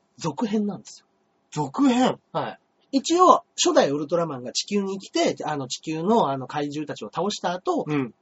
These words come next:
Speaker 1: 宇宙に帰ってったと。
Speaker 2: うんうんうん。
Speaker 1: ね。あの、早田隊員に乗り移って、
Speaker 2: うん。
Speaker 1: で、あの、戦ってたけども、あの、早田隊員の命を取り戻して、
Speaker 2: うん。
Speaker 1: で、あの、地球に、を、から、怪獣を退治していなくなったっていう話です。
Speaker 2: うんうんうんうんうん。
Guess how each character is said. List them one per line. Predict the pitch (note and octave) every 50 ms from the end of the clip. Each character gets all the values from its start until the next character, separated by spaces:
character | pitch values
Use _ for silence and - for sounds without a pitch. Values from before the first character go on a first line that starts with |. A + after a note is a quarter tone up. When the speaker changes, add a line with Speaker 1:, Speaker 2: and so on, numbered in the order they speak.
| _ - -
Speaker 1:
宇 | F#3+
宙 | - D3 C#3
に | F#3+ G3+
帰 | - E3+
っ | D#3 C3+
て | - A2
っ | -
た | _ -
と。 | _ _ _ -
Speaker 2:
う | F#3
ん | F3
う | D3+
ん | C3 C3+ C#3+ C3
う | A#2+
ん。 | A#2
Speaker 1:
ね。 | C3+ C3+ A#2+ G#2+ _ _ _ _ _ -
あ | C#3 C3 C3 B2+
の、 | B2+ A#2+ A#2+ A#2+
早 | - F#3 C3 B2
田 | B2+ A#2+
隊 | - C3+ B2 B2 B2+
員 | B2+ C#3+
に | G3 C4 C#4+ G#3
乗 | D3+ D3+ D#3
り | D#3
移 | D3
っ | C#3+ - - - _ -
て、 | G#2+ G#2 - _ -
Speaker 2:
う | D3+ D3
ん。 | C#3 B2+ A#2
Speaker 1:
で、 | A3+ C#4 B3+
あ | F#3+
の、 | - D3+
戦 | - D#3+ - D#3 D3+
っ | D3+
て | - -
た | - C#3+
け | C#3+ C#3
ど | C3+ F3
も、 | B3 E4+ E4 G#3+ D#3+
あ | C#3+ C#3+
の、 | C#3 C3+
早 | B2+ D#3 C#3+ C3+ C3+
田 | - C3
隊 | A2+ A2+
員 | A#2 B2
の | D#3+ G3
命 | E3+ F3 E3 C3+ - -
を | G2
取 | - - B2+ F3+
り | G3
戻 | G#3 G#3 A3
し | - -
て、 | - E4 F4 - _ -
Speaker 2:
う | C#3+ C#3+
ん。 | C3+ A#2+ - G#3 - _ _ _ _ -
Speaker 1:
で、 | B3 E4+ - -
あ | F#3 D#3+
の、 | D#3 D3+ C#3+ C3 B2
地 | - - -
球 | - D3 B2
に、 | B2 A#2+ A2+ - - - _ - - _ _ _ -
を、 | G#3 G#3 - - _ _ _ _ _ _ _ _ _ _ _ -
か | - B2
ら、 | C#3+ D3 - _ _ _ _ _ _ _ _ _ _ _ -
怪 | - F3 D#3 C#3+
獣 | C#3 C#3+ D3
を |
退 | - E3 D3
治 | C#3 C3
し | -
て | - D4 -
い | F3
な | E3+ D#3+
く | -
な | D#3 D#3
っ | -
た | - -
っ | -
て | - G3
い |
う | G#3
話 | G3+ F3+ E3
で | D#3+ D3+
す。 | C3+ B2+
Speaker 2:
う |
ん | C#3+
う | C#3+
ん | C3
う | C3+
ん | C#3 B2+
う | A#2+
ん | C3
う | C3 A#2+
ん。 | A2